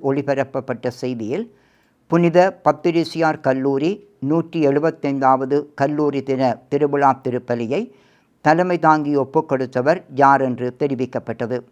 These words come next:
இதற்குரிய சரியான விடை, யாழ்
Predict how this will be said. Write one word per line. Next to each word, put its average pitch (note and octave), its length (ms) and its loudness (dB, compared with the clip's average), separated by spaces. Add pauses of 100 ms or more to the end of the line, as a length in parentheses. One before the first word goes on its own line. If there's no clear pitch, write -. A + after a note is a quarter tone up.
(580)
இதற்குரிய C#3+ 600 -4 (220)
சரியான C3+ 460 0
விடை, B2+ 180 -4 (680)
யாழ் D3 280 6